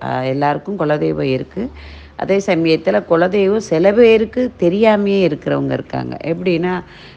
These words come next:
கஷ்டங்களும் வறுமைகளும் இருக்கும்போது அவங்களுக்கு வந்து தன்னுடைய குலதெய்வத்தை தேட மறந்து, மறந்து போய், போய் அவங்க சங்கதிகளுக்கும் குலதெய்வம் சொல்ல முடியாதபடி இருக்காங்க.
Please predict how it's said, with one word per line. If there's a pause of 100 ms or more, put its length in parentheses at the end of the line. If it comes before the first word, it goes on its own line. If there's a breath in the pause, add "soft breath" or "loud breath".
(160)
கஷ்டங்களும்
வறுமைகளும்
இருக்கும்போது
அவங்களுக்கு
வந்து
தன்னுடைய
குலதெய்வத்தை
தேட
மறந்து,
மறந்து
போய்,
போய் (520 loud breath)
அவங்க
சங்கதிகளுக்கும்
குலதெய்வம்
சொல்ல
முடியாதபடி
இருக்காங்க.